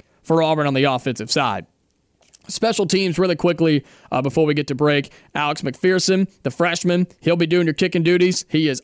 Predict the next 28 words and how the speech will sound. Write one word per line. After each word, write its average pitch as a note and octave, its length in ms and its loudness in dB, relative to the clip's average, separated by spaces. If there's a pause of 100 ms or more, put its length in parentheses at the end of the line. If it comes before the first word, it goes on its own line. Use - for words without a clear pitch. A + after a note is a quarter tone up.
(120)
unbelievable, E3 840 0
folks. B2 320 -4
He E3+ 200 2
is D3+ 340 -2 (140)
unbelievable. D#3+ 1040 0
He D3+ 200 0
is C#3+ 120 -2
going D3+ 220 2
to C#3 60 0
be C#3 340 2 (260)
really, E3 400 0
really D#3+ 220 2
special. D#3 560 0 (160)
Oscar C#3 340 -2
Chapman, F3 560 0 (160)
one D3 140 0
of C#3 40 0
the B2+ 60 0
best D#3+ 260 -2
punters E3 320 0
in C3+ 100 0
the G#2+ 80 -8
country. F#3 520 0
He'll C#3+ 160 0
be C#3 160 -2
punting F3+ 360 0
for E3+ 180 0
you. E3+ 260 4